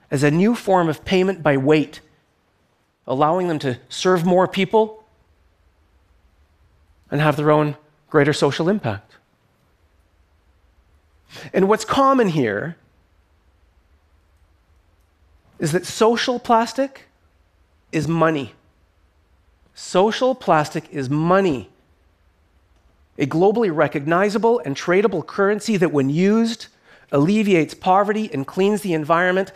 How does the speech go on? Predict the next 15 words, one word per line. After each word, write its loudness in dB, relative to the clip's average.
at -2
the -2
same 0
time. 0
It's -20
not 0
just -12
plastic. -2
It's -12
not 0
recycled -2
plastic. -2
It's -8
social 0
plastic. -6